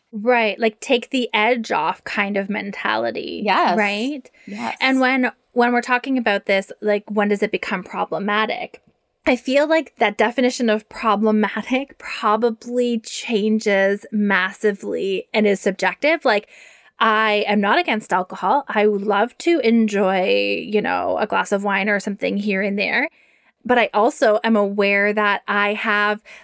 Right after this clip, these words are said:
Speaker 1: like, interviews to run, and I have days where I have to have a real creative pull on my brain. And I've realized that actually a problematic outcome of alcohol for me, even just one glass, is, like, I'm super foggy the next morning and I can't pull on my creativity the way that I need to.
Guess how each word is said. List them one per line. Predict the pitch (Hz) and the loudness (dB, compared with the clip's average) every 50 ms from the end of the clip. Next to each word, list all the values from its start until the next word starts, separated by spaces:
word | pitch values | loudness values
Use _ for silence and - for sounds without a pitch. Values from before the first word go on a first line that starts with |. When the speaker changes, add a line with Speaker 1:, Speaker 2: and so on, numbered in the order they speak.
| - - | -4 -2
Speaker 1:
like, | 214 208 - _ - | -2 -2 -2 _ -2
interviews | 214 214 226 - 294 285 294 302 277 269 - - | 0 2 2 2 0 0 0 0 0 -2 -4 -6
to | - 247 226 | -2 0 0
run, | 214 214 208 196 190 202 - | 2 2 2 0 0 0 -2
and | 196 196 | -2 -2
I | 196 | 0
have | 196 - 220 208 208 220 | 0 0 -2 -2 0 0
days | 214 196 196 202 - | 0 0 0 0 0
where | 214 196 | 0 0
I | 190 | 0
have | 202 - 214 202 190 196 196 - | 0 -2 0 0 0 0 -2 -4
to | - 208 | -6 -4
have | 196 202 190 208 | -2 0 2 2
a | 190 202 | 0 0
real | 202 208 220 220 208 208 214 | 2 2 4 4 4 4 0
creative | 208 - - - 226 202 208 - 214 214 208 - _ | -2 -4 -4 -2 0 2 4 4 2 2 0 -2 _
pull | - - - 220 214 220 208 | -10 -2 0 2 4 4 4
on | 208 208 214 | 2 2 2
my | 202 190 196 | 0 -2 -2
brain. | 196 - 208 202 262 320 311 | -2 0 0 0 0 2 0
And | 269 226 | 0 2
I've | 208 202 202 - | 0 0 0 2
realized | 214 208 208 202 196 208 - | 2 2 4 2 0 0 0
that | 208 196 196 180 - - - - - - - | 0 0 0 0 -4 -10 -20 -20 -18 -8 -2
actually | - 220 262 - - - 277 240 214 | 0 0 0 0 -4 0 2 2 2
a | 214 | 2
problematic | - - 240 214 214 220 208 196 202 208 214 - - | 0 0 0 0 2 2 2 0 0 -2 -4 -6 -2
outcome | - 202 220 220 - - 233 220 214 | 0 0 0 0 -2 -2 0 2 2
of | 196 190 | 2 2
alcohol | - 202 208 214 220 202 - 196 | 0 -2 0 -2 -2 0 0 0
for | - - 190 196 | 0 0 0 0
me, | 233 320 349 - | 0 -2 -2 -2
even | - 240 233 233 226 | -2 -2 0 2 0
just | 208 - - | 0 0 0
one | 208 208 | -2 0
glass, | 208 220 233 294 349 - | 2 2 2 2 0 -2
is, | 294 233 | -4 -2
like, | - 202 - | -2 -2 0
I'm | 196 233 330 453 | 0 -2 -2 -4
super | - - - 247 247 - - 415 - | -6 -8 -6 -6 -4 -2 -2 -4 -4
foggy | - - 214 202 247 330 339 - 339 294 | -2 -2 0 2 2 2 2 0 -2 0
the | 262 240 | 0 0
next | 214 214 - - | 0 0 -2 -2
morning | 220 214 208 196 196 202 202 | -2 0 0 2 2 0 2
and | 196 220 | 2 2
I | 277 339 | 0 0
can't | 339 - - 330 - - | -4 -4 -6 -6 -6 -6
pull | - - - 285 247 254 254 | -8 -4 0 2 2 2 2
on | 240 240 233 226 | 2 2 2 2
my | 226 220 220 214 214 208 214 _ _ _ _ _ - - | 2 2 2 2 0 -2 -4 _ _ _ _ _ -16 -10
creativity | - 247 233 220 226 208 214 - - 277 233 285 359 339 294 226 | -2 0 2 4 4 2 0 0 0 0 0 2 2 2 2 2
the | 220 208 | 2 2
way | 208 208 202 | 2 2 0
that | 208 202 208 | 0 0 -2
I | 214 214 | -2 -2
need | 208 208 214 262 311 262 233 | 0 0 2 2 0 -2 -4
to. | - - - - 180 196 220 | -6 -6 -6 -4 -4 -4 -6